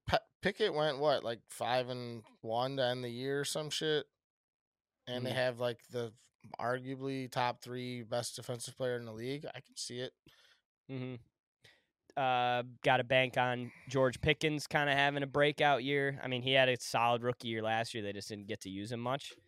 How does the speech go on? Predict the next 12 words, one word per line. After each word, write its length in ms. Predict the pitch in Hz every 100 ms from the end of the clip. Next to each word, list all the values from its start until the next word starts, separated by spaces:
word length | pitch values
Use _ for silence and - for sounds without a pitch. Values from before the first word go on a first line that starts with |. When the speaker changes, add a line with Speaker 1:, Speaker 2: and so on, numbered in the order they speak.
| _
Speaker 1:
Yeah. 340 | 123 123 87 67 104 101
Speaker 2:
Um, 60 |
if 100 | 104
him, 200 | - 123 113 _ -
if 60 |
him 180 | 151 156
and 100 | 156
Deontay 520 | 147 147 147 151 147
Johnson 500 | 131 131 139 151 170
can 140 | - 127
kinda 260 | 135 123
be 420 | 123 123 123 123